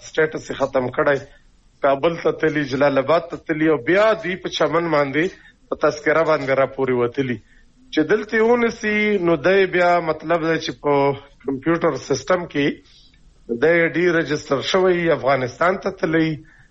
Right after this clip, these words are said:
او دلته بیا موجود دی. نو دې یو ډېر لوی مشکل دلته کې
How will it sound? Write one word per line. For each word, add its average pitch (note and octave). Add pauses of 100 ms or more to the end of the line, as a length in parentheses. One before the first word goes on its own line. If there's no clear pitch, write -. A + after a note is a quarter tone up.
(200)
او B2
دلته C3
بیا D3+
موجود E3
دی. D3 (720)
نو D3+
دې A3+
یو F3+
ډېر F#3+
لوی F3
مشکل C#3+
دلته C3
کې B2